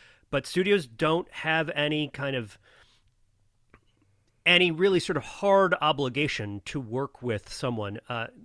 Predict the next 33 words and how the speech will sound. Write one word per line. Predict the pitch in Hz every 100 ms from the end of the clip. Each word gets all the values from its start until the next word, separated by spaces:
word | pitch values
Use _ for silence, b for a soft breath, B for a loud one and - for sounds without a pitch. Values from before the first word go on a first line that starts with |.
| - 147
just | 147 151
because | 160 156
they've | 131 123 - _ _ _
al-, | 131
been | 120 98 147 135
working | 120 - 123
with | 98 -
them, | - _ B B -
or, | 117
or | 135 131
just, | 110 139 -
or, | 123 123
or | 120 120 - -
for | 139
whatever | 127 120
reason. | 151 135 117 123
Um, | 139 143 131 B B B B -
I |
do | 156 214
think | - 214 196 - -
the | 165
contract | 170 170 170 156
issue | 165 - 151
sort | 170 139
of | 117
is, | 127 110
uh, | 127 120 117 -
is | 123
worth | 113 135 -
raising. | 147 240 151 123 139 B B B B
There | 135 143 214 254
are, | 202 160 160 196
it, | -